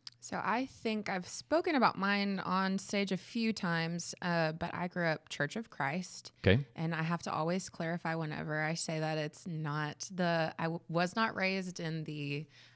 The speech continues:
Speaker 1: very deep South Church of Christ. I was raised in the Midwest Church of Christ. So you get pr-, more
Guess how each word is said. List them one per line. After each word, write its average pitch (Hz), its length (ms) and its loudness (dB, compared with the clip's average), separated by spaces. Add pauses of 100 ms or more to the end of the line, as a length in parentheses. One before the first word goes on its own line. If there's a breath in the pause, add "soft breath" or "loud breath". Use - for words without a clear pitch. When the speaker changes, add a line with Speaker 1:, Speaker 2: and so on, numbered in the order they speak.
(140 soft breath)
Speaker 1:
very 165 380 0
deep 185 320 -4
South 190 400 0
Church 226 300 -2
of 226 120 -6
Christ. 226 400 0
I 196 60 2
was 202 160 2
raised 190 220 2
in 185 100 0
the 175 60 2
Midwest 151 480 -4
Church - 200 -8
of 175 120 -10
Christ. - 480 -8
So 170 160 2
you 170 140 2
get 240 220 0
pr-, 190 180 -6 (100)
more 175 200 2